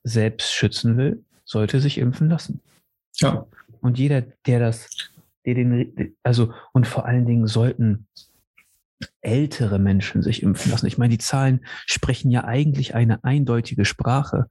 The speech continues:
Speaker 1: Wenn wir hier, also ich habe jetzt hier Zahlen liegen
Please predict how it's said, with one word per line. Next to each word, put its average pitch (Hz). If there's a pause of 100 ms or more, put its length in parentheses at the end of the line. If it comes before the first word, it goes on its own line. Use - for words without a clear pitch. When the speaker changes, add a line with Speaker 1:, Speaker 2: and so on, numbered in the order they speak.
(380)
Speaker 1:
Wenn 127
wir 131
hier, 135 (1040)
also 120
ich -
habe 147
jetzt -
hier 120
Zahlen 139
liegen 123